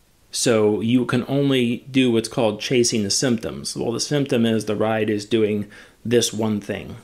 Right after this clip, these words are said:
So you just have to chase the symptom, and you don't know why that symptom is happening, but it keeps happening. And a lot of times it's not until later on down the road in troubleshooting that that symptom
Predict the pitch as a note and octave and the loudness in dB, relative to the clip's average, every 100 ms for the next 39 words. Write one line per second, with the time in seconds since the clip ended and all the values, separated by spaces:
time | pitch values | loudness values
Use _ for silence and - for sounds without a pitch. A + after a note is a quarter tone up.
0 | - - - A2+ A2 A2 A#2 A2+ B2+ - | -18 -6 0 2 2 2 0 0 0 0
1 | C3 A#2+ - B2+ A#2 - - C3+ A2+ - | -2 -4 -2 2 2 0 -4 0 0 -2
2 | - A2 G#2 - B2+ A#2 E2 D#2 - - | -2 -2 0 0 -2 -2 -8 -10 -16 -20
3 | - - _ _ B2 A2+ A2 A#2+ A#2 A2+ | -20 -20 _ _ -4 2 2 2 0 0
4 | G#2+ A2+ C3+ A#2+ A2+ - - E3+ D#3+ B2 | 0 0 0 0 0 -2 -2 -2 0 0
5 | A2 - F#3+ G3 G#2 F#2 F2+ A2+ - _ | 0 -2 -4 -4 -4 -4 -8 -10 -14 _
6 | _ _ - A2+ G2+ - A2+ - - C#3+ | _ _ -2 -2 -2 -8 -6 -8 -2 0
7 | - C3 A#2+ A#2 G2 C#2+ - C#3+ A#2 A2+ | 0 -2 -4 -6 -10 -10 -8 -4 -2 -2
8 | C3+ C#3+ C#3 C3 A2+ A2+ A2+ A#2+ A#2 A2 | -2 -2 -4 -2 0 -2 -4 -4 -2 -4
9 | A2+ A#2 G#2+ A2 - _ - B2 B2 A#2+ | -2 0 0 -4 -10 _ 0 2 2 2
10 | B2 A#2+ A#2+ A2+ G#2 F2+ E2 G2+ F#3 D3+ | 0 0 0 0 -2 -4 -6 -2 0 0
11 | A#2+ A2 G2 G#2 A2 - - - _ _ | 0 0 0 -2 -6 -10 -20 -20 _ _
12 | A#2+ A2+ F2+ B2 - - G#3+ G3 D3 G#2 | -2 -2 -2 -6 -4 0 2 2 0 0
13 | G#2+ | -2